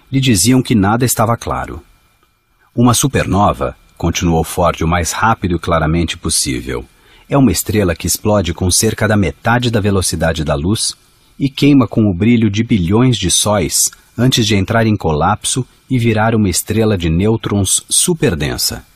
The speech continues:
É uma estrela que engole outras estrelas, sacou? Nada tem a menor chance diante de uma supernova. Entendo, respondeu Arthur. Ah, mas então,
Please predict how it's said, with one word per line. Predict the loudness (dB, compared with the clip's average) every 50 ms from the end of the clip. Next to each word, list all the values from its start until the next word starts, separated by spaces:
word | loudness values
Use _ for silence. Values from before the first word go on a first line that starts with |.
| _ _ _ _ _ _ _ _ _ _ -4
É | -2 0
uma | 0 0
estrela | 0 -2 -4 -2 0 0 0 0
que | -2 -2 -2
engole | -2 -2 0 0 2 2 2 2 2 2
outras | 0 0 0 -2 -2 -4 -2 -2
estrelas, | -2 -4 -4 -4 -4 -4 -4 -4 -6 -6
sacou? | -4 -6 -4 -2 0 0 0 0 -4 -8 _ _ _ _ _ _ _ _ _ _ _ _ _ -4
Nada | 0 0 2 2 2 0
tem | 0 0 0 2
a | 2
menor | 2 0 0 2 2 2 2 0
chance | 0 0 0 0 0 0 0 -2
diante | -2 -2 -2 0 0 -2 -2 -2
de | -2 0
uma | 0 0
supernova. | 0 -2 -4 -4 -4 -4 -2 -2 -4 -4 -6 -6 -8 -10 -12 -12 -14 _ _ _ _ _ _ _ _ _ _ _ _ _
Entendo, | -2 -2 0 0 0 0 0 0 -2 -2
respondeu | -4 -4 -4 -4 -6 -6 -6 -4 -2 -2 -2
Arthur. | -2 -4 -8 -10 -12 -12 -12 -14 -18 _ _ _ _ _ _ _ _ _ _ _ _ _ _ _ _ _ -6
Ah, | -4 -2 -2 -2 -2 -4 -4 -8 _ -20 _ _ _ _ _ _
mas | -4 -2 0 2
então, | 2 2 2 0 -2 -4 -4 -6